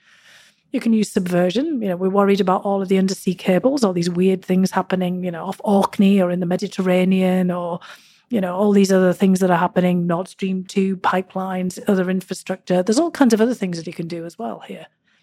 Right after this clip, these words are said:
It's not just, you know, again, there's a civilian nuclear threat of blowing up, you know, one of the reactors. Now, it's gotta be sure about where the wind turns and the wind blows. And he's g-,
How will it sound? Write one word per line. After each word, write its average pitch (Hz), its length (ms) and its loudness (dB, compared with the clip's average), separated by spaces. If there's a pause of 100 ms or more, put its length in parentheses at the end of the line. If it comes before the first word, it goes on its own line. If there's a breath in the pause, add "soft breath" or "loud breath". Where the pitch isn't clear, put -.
(160)
It's - 180 -6
not 208 400 2
just, - 460 -6 (640)
you 330 80 2
know, 202 80 4
again, 190 320 -2
there's 196 160 -6
a - 40 -18
civilian 220 460 -2
nuclear 185 320 -8
threat - 380 -14 (960)
of 202 200 0
blowing 190 280 0
up, 190 200 -10 (120)
you 202 80 -4
know, 185 80 -2
one 185 120 -4
of 180 80 -6
the 180 80 -6
reactors. 214 500 -8 (840 soft breath)
Now, 208 240 4
it's 220 100 -4
gotta 196 140 2
be 185 180 2 (300)
sure 202 200 0
about 180 280 2
where 185 120 4
the 180 100 0
wind 226 220 4
turns 226 400 -2
and 180 200 -8
the 196 80 -6
wind 202 180 0
blows. 185 400 -4 (960)
And 185 320 0
he's 226 140 -2
g-, - 120 -10